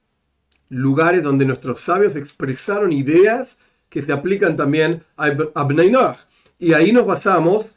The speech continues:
para explicar qué es lo que se puede, qué es lo que no se puede, cuál es la verdadera voluntad de Dios, cómo quiere Él que lo sirvamos.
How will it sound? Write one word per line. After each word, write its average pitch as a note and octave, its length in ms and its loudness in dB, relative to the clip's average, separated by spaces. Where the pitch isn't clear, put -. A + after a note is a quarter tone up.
para D#3+ 180 2
explicar F3+ 880 0
qué C4 100 0
es C4 100 0
lo A#3+ 100 6
que G#3+ 80 -2
se G3 140 0
puede, F3 320 2
qué A#3 100 -2
es A#3+ 60 2
lo A3 120 0
que G3 80 0
no F3+ 100 0
se E3 100 -6
puede, F3+ 360 0
cuál A#3+ 320 0
es A3 180 0
la G3 100 2
verdadera D#3+ 440 2
voluntad D3+ 540 0
de F#3+ 140 2
Dios, A#3+ 320 2
cómo D#4+ 220 -4
quiere G#3 300 2
Él E3 540 4
que E3 140 -2
lo D3+ 160 2
sirvamos. C3 560 -2